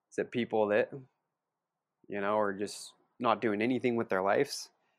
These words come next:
Take a good look, 'cause that's gonna help you develop the growth mindset.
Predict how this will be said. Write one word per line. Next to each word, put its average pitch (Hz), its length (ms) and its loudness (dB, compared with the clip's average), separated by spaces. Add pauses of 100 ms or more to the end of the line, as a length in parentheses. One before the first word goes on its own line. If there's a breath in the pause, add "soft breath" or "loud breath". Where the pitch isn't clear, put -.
(160)
Take 131 220 4
a 131 60 0
good 120 200 4
look, 120 260 8 (340)
'cause 110 100 0
that's 120 220 6
gonna 113 160 -2
help 117 200 2
you 113 60 -6
develop 104 480 0
the 95 80 -8
growth 104 300 0
mindset. 101 640 -4